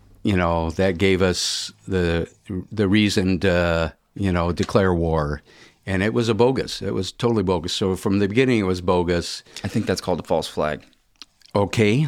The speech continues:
Speaker 1: we'll call it a false flag.
Speaker 2: I, I feel like you were, you were right there on, on that, and I was just trying to finish it for
Speaker 1: That's,
Speaker 2: you.
Speaker 1: that's the vernacular I'm not familiar with. So
Speaker 2: That's the conspiracy theory s-, research right there.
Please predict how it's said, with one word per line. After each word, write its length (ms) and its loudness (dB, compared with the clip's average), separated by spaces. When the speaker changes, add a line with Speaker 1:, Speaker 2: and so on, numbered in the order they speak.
Speaker 1:
we'll 180 0
call 260 0
it 60 2
a 60 0
false 340 -4
flag. 460 -4
Speaker 2:
I, 260 -2
I 120 -2
feel 180 2
like 160 2
you 140 2
were, 240 2
you 160 2
were 100 2
right 280 2
there 220 2
on, 300 2
on 260 4
that, 320 -2
and 140 -4
I 60 -6
was 100 -8
just 160 -8
trying 160 -10
to 60 -10
finish 320 -10
it 80 -14
for 60 -2
Speaker 1:
That's, 240 0
Speaker 2:
you. 100 -16
Speaker 1:
that's 220 2
the 100 4
vernacular 640 2
I'm 160 2
not 200 0
familiar 400 -2
with. 220 -4
So 220 -4
Speaker 2:
That's 240 0
the 80 -4
conspiracy 600 0
theory 280 0
s-, 140 -6
research 520 0
right 200 0
there. 260 0